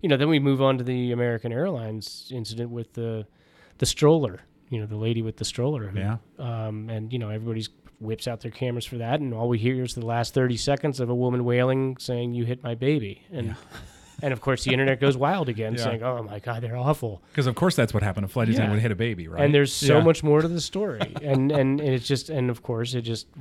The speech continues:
Speaker 1: got, and, and, and here's the, the thing that, that does concern me. You know, United settled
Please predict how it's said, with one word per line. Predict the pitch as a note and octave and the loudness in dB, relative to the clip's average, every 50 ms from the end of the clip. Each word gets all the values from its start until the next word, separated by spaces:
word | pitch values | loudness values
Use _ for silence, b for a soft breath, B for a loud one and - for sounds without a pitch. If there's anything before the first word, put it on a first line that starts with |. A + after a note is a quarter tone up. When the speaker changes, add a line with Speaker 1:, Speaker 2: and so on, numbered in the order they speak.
| A#2 A2+ A2 | -18 -16 -16
Speaker 1:
got, | - - A2+ A2+ A2+ - F3+ - _ _ _ _ _ _ - C#3 D3+ C#3 - - - | -14 -12 -10 -12 -12 -14 -20 -20 _ _ _ _ _ _ -18 -16 -16 -16 -10 -4 -2
and, | C#3 B2+ B2 C3+ - | 0 2 0 0 2
and, | D#3 C3+ C3 C3+ D3 D3 - - | 4 6 6 6 4 2 0 -2
and | - E3 C3+ C3 A#2+ | 2 4 4 4 4
here's | - - G3 B3 A#3 F#3 | 4 4 2 2 2 0
the, | D3 B2 - - _ - | -4 -6 -8 -8 _ -6
the | C#3 A#2+ | -6 -4
thing | - - C#3+ D3 C#3+ | 0 0 2 2 2
that, | B2+ A#2+ - _ _ - | 0 -2 -6 _ _ -6
that | B2+ A#2 - - | -6 -4 -4 -2
does | C3+ C3 C3 A#2+ - - - _ _ _ - - | -2 0 0 -2 -4 -8 -10 _ _ _ -20 -12
concern | - - B2+ - - - A#2 A2 G#2+ | -6 -6 -4 -4 -4 -6 -8 -8 -10
me. | G2 - - | -14 -16 -12
You | B2 A#2 A2 | -10 -8 -8
know, | A2 | -8
United | G#2+ G#2+ A2 A2+ B2+ C3 C#3 C#3 B2 | -8 -8 -4 -2 0 2 2 0 -2
settled | - - - B2+ A#2 A#2 A#2 A2+ A2+ - | -4 -4 -2 0 0 0 0 -2 -2 -4